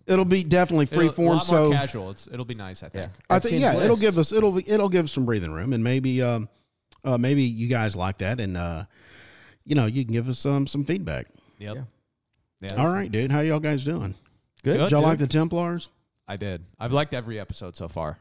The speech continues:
Speaker 1: The Secret Soci-, I'll tell you what. We, two of 'em are in the top ten right now.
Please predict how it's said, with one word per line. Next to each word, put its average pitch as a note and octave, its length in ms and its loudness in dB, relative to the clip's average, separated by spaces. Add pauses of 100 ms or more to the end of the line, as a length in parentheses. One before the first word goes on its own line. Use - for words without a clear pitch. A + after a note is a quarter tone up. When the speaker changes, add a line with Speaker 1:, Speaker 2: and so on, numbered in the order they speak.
Speaker 1:
The A2+ 100 -10
Secret B2+ 320 -4
Soci-, A2+ 220 -8
I'll E3+ 160 0
tell A3 160 0
you C3+ 120 0
what. C3 300 -4
We, C3+ 220 -2 (300)
two A#3 260 4
of G#2 140 -4
'em C2 220 -14 (100)
are C3+ 100 -2
in C3+ 60 2
the A#2 80 -2
top G#2+ 300 -6
ten G#2 240 -2
right D2 140 -8
now. C#2+ 260 -12